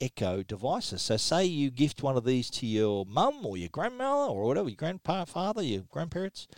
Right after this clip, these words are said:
or even one of your kids, maybe they're, they've got this as well.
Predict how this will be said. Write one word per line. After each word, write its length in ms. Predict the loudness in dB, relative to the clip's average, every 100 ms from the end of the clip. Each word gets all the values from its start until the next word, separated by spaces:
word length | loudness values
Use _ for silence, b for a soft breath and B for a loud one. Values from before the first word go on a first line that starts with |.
| B B B B
or 360 | 2 4 4 4
even 240 | 2 2
one 120 | -2 -2
of 40 |
your 100 | -4
kids, 440 | 0 -2 0 -4 -4
maybe 300 | 0 0 0
they're, 260 | 0 2 2 -2 B B B B
they've 200 | 0 0
got 160 | 0 -2
this 240 | 0 0 0
as 120 | -2
well. 300 | 0 0 0